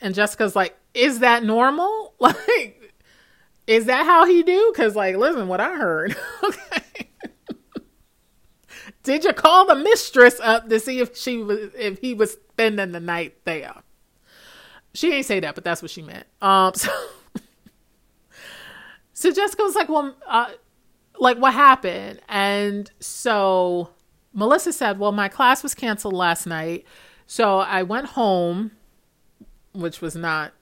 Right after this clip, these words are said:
true, "took some sleep, sleeping pills and went to bed early." So Jessica said, "Well, maybe he came in after you went to sleep and left before you woke up." And so then there's a knock on the door,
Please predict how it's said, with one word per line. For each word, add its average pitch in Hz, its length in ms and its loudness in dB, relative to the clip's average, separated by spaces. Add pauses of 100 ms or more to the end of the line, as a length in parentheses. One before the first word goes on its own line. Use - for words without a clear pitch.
(200)
true, 160 480 -8 (420)
"took 294 240 -2
some 285 180 -6
sleep, 240 360 -6 (220)
sleeping 262 380 -6
pills 202 220 -4
and 190 120 -6
went 175 120 -8
to 175 80 -10
bed 160 320 -6
early." 170 500 0 (1160)
So 214 180 -8
Jessica 247 380 -4
said, 196 300 -4
"Well, 208 120 -4
maybe 220 280 -2
he 285 140 -4
came 277 320 -6
in 175 380 -6 (460)
after 202 340 2
you 233 140 0
went 214 160 -2
to 269 80 -6
sleep 190 440 -2
and 196 160 -2
left 165 280 -2
before 170 320 -4
you 175 140 -8
woke 233 260 -2
up." 359 360 0 (1200)
And 226 180 2
so 233 260 0
then 233 200 -2
there's 285 220 0
a 269 40 -6
knock 247 240 0
on 247 100 -4
the 240 100 -2
door, 156 520 -4